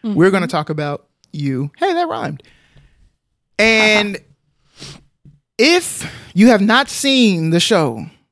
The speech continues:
Speaker 2: and do not want the spoilers, please don't listen.
Speaker 1: Spoiler
Speaker 2: But don't get mad
Speaker 1: alert.
Speaker 2: at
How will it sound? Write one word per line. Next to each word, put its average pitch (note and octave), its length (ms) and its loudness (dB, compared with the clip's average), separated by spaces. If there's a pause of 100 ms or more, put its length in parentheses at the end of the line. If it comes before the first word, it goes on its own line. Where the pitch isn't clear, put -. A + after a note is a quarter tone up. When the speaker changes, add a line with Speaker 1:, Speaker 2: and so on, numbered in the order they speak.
(360)
Speaker 2:
and F3+ 160 0
do G3 120 -2
not G#3 260 4
want A#3+ 180 2
the B3 80 0
spoilers, A3 760 -2 (600)
please - 600 -4 (1000)
don't F#3 200 -2
listen. F3+ 340 -6 (460)
Speaker 1:
Spoiler - 260 2
Speaker 2:
But C4+ 60 6
don't D#4+ 120 6
get F#4 120 4
mad E4 260 4
Speaker 1:
alert. D4+ 80 4
Speaker 2:
at D#4+ 40 6